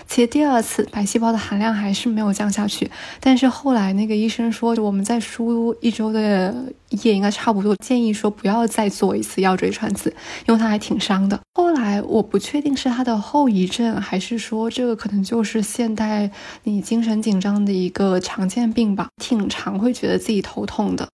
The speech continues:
我可能心情不痛快，或者发生什么事情，就会感觉到非常剧烈的头痛。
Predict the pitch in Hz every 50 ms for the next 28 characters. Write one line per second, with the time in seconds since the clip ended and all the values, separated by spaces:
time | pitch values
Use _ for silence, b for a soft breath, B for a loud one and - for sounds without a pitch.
0 | _ - 196 190 185 - - 202 185 185 180 185 - 208 214 226 220 - 202 190
1 | 190 190 196 - 202 190 - - 226 220 208 202 - - 196 185 185 202 B B
2 | B B B - - 220 208 220 202 214 208 214 220 226 220 214 185 180 180 -
3 | - - 233 208 - - - - - - - 226 226 240 233 - 202 190 185 185
4 | 196 202 - 240 240 226 208 190 185 - - 254 240 208 196 180 208 214 - -
5 | 247 240 - - -